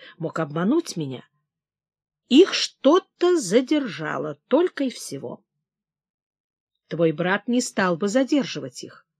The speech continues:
Он знает, что они идут к нам. Он весьма расположен к тебе,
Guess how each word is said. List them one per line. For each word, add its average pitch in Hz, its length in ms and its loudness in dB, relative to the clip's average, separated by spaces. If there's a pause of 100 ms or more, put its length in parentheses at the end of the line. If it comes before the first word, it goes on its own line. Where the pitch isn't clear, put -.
(380)
Он 214 200 4
знает, 196 440 0
что - 180 -2
они 320 260 2
идут 240 220 -2
к - 100 -8
нам. 160 280 -8 (560)
Он 208 180 4
весьма 214 440 2
расположен 254 680 0
к - 100 -18
тебе, 139 380 -8